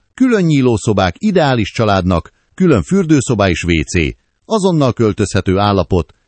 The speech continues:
közvetlen közel az uszodához.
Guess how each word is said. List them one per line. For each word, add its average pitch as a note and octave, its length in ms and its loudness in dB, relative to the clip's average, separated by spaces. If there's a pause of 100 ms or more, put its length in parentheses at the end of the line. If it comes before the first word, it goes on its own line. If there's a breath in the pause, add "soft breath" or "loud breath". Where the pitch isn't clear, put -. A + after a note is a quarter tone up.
(160)
közvetlen F#2 560 0
közel B2+ 520 0
az - 180 0
uszodához. E2+ 840 0